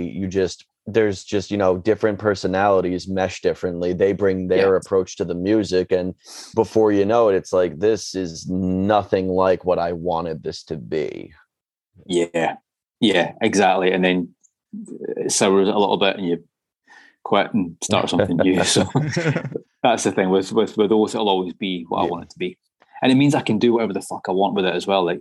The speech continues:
Speaker 2: you know, if I wanna make a, the next record, wants, this next record's gonna be a doom album or a speed metal album or whatever, I can do whatever the
Speaker 1: Yeah.
Speaker 2: fuck I want. Yeah, it's not gonna be, but
Speaker 1: Yeah. I,
Speaker 2: it's
Speaker 1: sure.
Speaker 2: already writ-, it's
Speaker 1: I
Speaker 2: already
Speaker 1: get
Speaker 2: written,
Speaker 1: that,
Speaker 2: but
Speaker 1: but, like, I understand what you're getting at too. It's like, it can be whatever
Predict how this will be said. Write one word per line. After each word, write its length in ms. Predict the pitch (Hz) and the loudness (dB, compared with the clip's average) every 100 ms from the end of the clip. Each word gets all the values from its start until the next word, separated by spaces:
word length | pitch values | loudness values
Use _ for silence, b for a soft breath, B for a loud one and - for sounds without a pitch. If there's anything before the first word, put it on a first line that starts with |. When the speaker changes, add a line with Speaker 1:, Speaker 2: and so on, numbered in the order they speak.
| - | -6
Speaker 2:
you 40 | |
know, 80 | 98 | -6
if 100 | 90 | -4
I 40 | 98 | -2
wanna 200 | 95 98 | -2 -2
make 220 | 95 92 | -2 -2
a, 180 | 87 87 | -2 0
the 80 | 104 | 0
next 240 | 98 98 107 | 0 -2 -4
record, 180 | - | -6
wants, 260 | 95 - - - | -8 -10 -12 -6
this 180 | 110 - | -4 -2
next 200 | - - | -2 -2
record's 260 | 98 98 - | 0 0 -2
gonna 100 | 180 | -4
be 60 | 85 | -4
a 40 | |
doom 380 | 87 104 104 98 | 0 2 2 2
album 340 | 90 87 87 | 0 0 -2
or 160 | - - _ _ - | -6 -10 _ _ -12
a 20 | |
speed 260 | - 131 107 | -2 0 2
metal 240 | - 90 | 0 2
album 300 | 90 90 82 | 2 2 0
or 140 | 85 95 | 0 2
whatever, 340 | 107 104 87 | 2 2 2
I 80 | 82 | 0
can 160 | - | -2
do 220 | 92 101 90 | 0 0 0
whatever 280 | 95 147 | 0 2
the 60 | 175 | 2
Speaker 1:
Yeah. 120 | 76 90 | 0 -2
Speaker 2:
fuck 60 | 92 | -4
I 20 | |
want. 220 | 92 92 - B B B B B B _ _ _ _ - | -4 -4 -8 B B B B B B _ _ _ _ -4
Yeah, 160 | 117 | -2
it's 220 | 95 117 135 | 0 0 0
not 160 | 90 | 0
gonna 180 | 107 - | 0 -2
be, 160 | 87 80 | -2 -2
but 200 | 95 95 | 0 0
Speaker 1:
Yeah. 160 | 87 - _ - | -2 -6 _ -2
I, 100 | 135 - _ _ _ _ _ | -2 -4 _ _ _ _ _
Speaker 2:
it's 80 | - | -2
Speaker 1:
sure. 180 | 302 - | 0 0
Speaker 2:
already 220 | 90 92 | 0 2
writ-, 180 | 107 - | 0 0
it's 140 | - | 0
Speaker 1:
I 40 | |
Speaker 2:
already 180 | 117 90 | 2 4
Speaker 1:
get 60 | 90 | 4
Speaker 2:
written, 160 | 101 | 4
Speaker 1:
that, 160 | 107 107 | 2 2
Speaker 2:
but 120 | 95 | 0
Speaker 1:
but, 160 | 98 92 | 0 2
like, 220 | 92 92 - | 2 0 0
I 120 | 123 135 | 2 2
understand 380 | 123 - 123 | 0 -4 -4
what 80 | 107 | -4
you're 80 | 101 | -4
getting 380 | 95 127 110 95 | 0 0 0 -4
at 180 | 95 - | -10 -4
too. 200 | 135 104 | 0 0
It's 120 | 87 | 0
like, 180 | 101 92 127 | -2 -2 -4
it 160 | 110 | -4
can 180 | - 107 | -4 -6
be 120 | 101 | -4
whatever 480 | 95 95 127 120 120 | 0 2 4 4 2